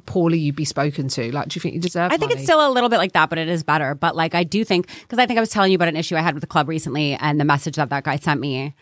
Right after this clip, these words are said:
Speaker 1: Yes.
Speaker 2: And I've heard from so many women that he's spoken to them in the same way. I've
Speaker 1: Right.
Speaker 2: yet to find a man that he's spoken to in that way.
Speaker 1: Wow.
Speaker 2: So that's
Speaker 1: Right.
Speaker 2: how I
Speaker 1: Okay.
Speaker 2: feel. I do think
Speaker 1: Yeah.
Speaker 2: it's easier for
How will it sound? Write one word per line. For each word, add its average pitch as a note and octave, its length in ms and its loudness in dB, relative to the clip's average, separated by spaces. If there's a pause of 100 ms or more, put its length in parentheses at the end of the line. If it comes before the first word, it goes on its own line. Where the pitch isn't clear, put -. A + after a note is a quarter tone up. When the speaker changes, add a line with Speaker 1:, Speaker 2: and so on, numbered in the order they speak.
(140)
Speaker 1:
Yes. F#3 320 0
Speaker 2:
And E3+ 340 4
I've F#3 140 2
heard F3+ 160 2
from F3+ 140 2
so F#3 120 2
many E3+ 140 2
women D#3 180 0
that D3 100 -6
he's C#3 160 -6
spoken D3 280 -4
to C#3+ 60 -2
them C3+ 160 0
in C#3+ 80 -4
the C#3+ 60 -6
same C#3 220 -2
way. D3+ 360 0 (200)
I've E3 140 0
Speaker 1:
Right. D3 100 2
Speaker 2:
yet F3+ 140 4
to F3 80 -2
find D#3+ 160 2
a D3+ 60 2
man C#3 180 -2
that B2 140 -10
he's D3+ 120 -6
spoken C3 320 -10
to C#3 140 -4
in A#2+ 80 -4
that G#2 160 -8
way. A2 180 -6
Speaker 1:
Wow. C#3 520 0
Speaker 2:
So F#3+ 100 0
that's E3+ 280 4
Speaker 1:
Right. E3+ 40 0
Speaker 2:
how F3+ 100 6
I D#3 120 4
Speaker 1:
Okay. D3+ 140 -4
Speaker 2:
feel. D3+ 100 2
I D3 220 2
do E3+ 200 2
think D#3 240 0
Speaker 1:
Yeah. C#3 100 -6
Speaker 2:
it's D#3+ 220 -4
easier D3+ 400 -2
for C#3 640 2